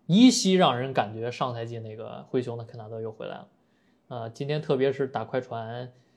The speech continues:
由于全队转移球非常的耐心，嗯，所以肯纳德得到了很多出色的半空位或者说空位的机会，肯纳德几乎是没有错过的。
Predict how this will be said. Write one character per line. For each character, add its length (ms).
由 200
于 140
全 320
队 640
转 220
移 60
球 180
非 220
常 180
的 80
耐 180
心， 320
嗯， 240
所 200
以 160
肯 120
纳 120
德 260
得 240
到 180
了 100
很 340
多 340
出 280
色 280
的 320
半 200
空 160
位 140
或 140
者 60
说 100
空 180
位 60
的 120
机 180
会， 260
肯 140
纳 60
德 140
几 220
乎 180
是 100
没 100
有 120
错 220
过 180
的。 60